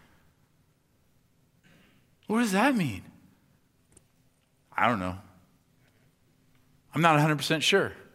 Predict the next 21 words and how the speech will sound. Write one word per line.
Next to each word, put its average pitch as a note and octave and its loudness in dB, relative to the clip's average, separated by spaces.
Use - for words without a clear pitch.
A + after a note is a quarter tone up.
But C#3+ 4
I D#3 4
don't E3 0
have E3 -2
to - -14
be C3 -4
a A#2 0
hundred B2 -4
percent A#2 -6
sure D#3 -2
to A#2+ -8
believe G#2 -8
it. G2+ -12
I D#3+ -4
have D#3 -2
some C3 -4
ideas. G#2+ -4
I've B2+ -2
seen F3+ 2
it C#3+ 4
happen. B2 0